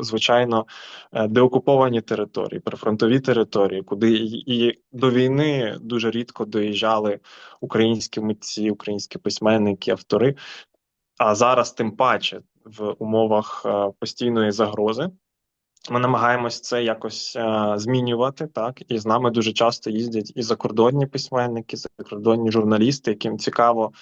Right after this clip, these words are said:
побачити, е, не лише, е, життя у містах, не лише життя в столиці,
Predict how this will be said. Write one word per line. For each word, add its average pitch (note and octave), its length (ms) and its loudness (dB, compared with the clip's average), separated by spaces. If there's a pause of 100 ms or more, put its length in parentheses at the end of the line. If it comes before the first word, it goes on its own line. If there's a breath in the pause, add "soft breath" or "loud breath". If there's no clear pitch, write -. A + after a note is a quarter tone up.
(460 loud breath)
побачити, A#2 680 0
е, G#2+ 640 2
не A2+ 180 0
лише, A#2+ 680 2 (160)
е, G#2+ 280 -2
життя A#2 320 -2
у B2 80 -2
містах, C3+ 580 -2
не B2+ 100 -14
лише G#2+ 300 -10
життя A2 280 -4
в A2 80 -2
столиці, D3 640 -2